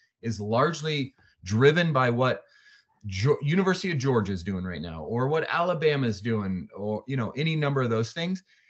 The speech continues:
And that's good and bad. So always keep that as your lens that, you know, this might look like the best thing, but it's also for twenty-one and, you know, twenty and twenty-one year old men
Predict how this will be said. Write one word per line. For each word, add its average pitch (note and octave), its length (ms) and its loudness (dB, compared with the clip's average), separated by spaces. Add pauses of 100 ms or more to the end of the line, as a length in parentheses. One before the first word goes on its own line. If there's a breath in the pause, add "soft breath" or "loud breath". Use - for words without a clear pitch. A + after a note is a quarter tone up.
(160 soft breath)
And D#3 120 0
that's G3 200 2
good C#3+ 340 2
and C#3+ 400 0
bad. F#2+ 460 -2
So C3 480 -2
always F3+ 400 0
keep - 300 -6
that D3 240 0
as B2 200 -2
your B2 140 0
lens D3+ 560 -2 (340 soft breath)
that, C3+ 260 0 (400)
you C#3 120 -2
know, A#2+ 240 0 (300)
this E3+ 280 -2
might D3+ 260 0
look C#3 280 0
like C#3+ 180 0
the C3+ 100 -2
best C3 340 -2
thing, G3+ 320 -2 (380)
but D3 120 0
it's C#3+ 120 -4
also G3+ 400 0
for D3+ 220 -4
twenty-one D3 960 0
and, B2 340 0 (400)
you C3+ 120 -4
know, G#2+ 160 0
twenty D3+ 420 -2
and B2 100 -2
twenty-one C3+ 540 0
year B2+ 180 0
old A2+ 320 -2 (200)
men B2 560 0